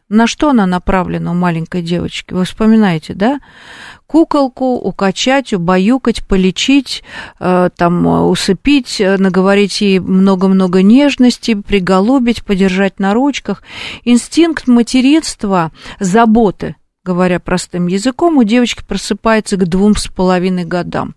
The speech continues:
Мы уже видим, что она готова о ком-то заботиться, она просит хомячка,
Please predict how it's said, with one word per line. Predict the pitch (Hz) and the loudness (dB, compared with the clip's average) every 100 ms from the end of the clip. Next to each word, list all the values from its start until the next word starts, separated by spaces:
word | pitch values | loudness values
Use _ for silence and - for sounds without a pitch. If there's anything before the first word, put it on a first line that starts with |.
| - | -8
Мы | 185 185 | -2 -2
уже | 175 190 | 0 0
видим, | 214 247 196 | 2 2 0
что | 165 - 175 | -4 -4 -2
она | 190 202 | 0 0
готова | 196 226 220 202 - - - - | 0 0 0 0 -2 -16 -18 -4
о | 202 | -4
ком-то | 240 220 214 | 2 0 2
заботиться, | 202 214 208 294 - - 208 | 0 0 2 -2 -2 -4 -2
она | 202 202 | 0 0
просит | 233 220 - | 0 -2 -4
хомячка, | - 202 208 - - 294 302 | -4 0 0 -2 -4 -2 -2